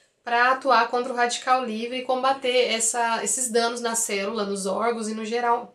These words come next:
no, no organismo. Isso vai envelhecendo as células, envelhecendo o organismo, inflamando,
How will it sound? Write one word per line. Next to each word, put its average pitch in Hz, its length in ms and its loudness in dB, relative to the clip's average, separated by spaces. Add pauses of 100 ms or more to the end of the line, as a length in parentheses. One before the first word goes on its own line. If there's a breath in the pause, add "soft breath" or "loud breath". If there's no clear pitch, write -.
(120)
no, 214 180 -4
no 208 80 -2
organismo. 208 520 -2 (340 loud breath)
Isso 208 140 -6
vai 226 100 -2
envelhecendo 220 640 2
as 226 80 -4
células, 208 480 -2
envelhecendo 202 460 0
o - 20 0
organismo, 208 580 -2
inflamando, 214 800 -6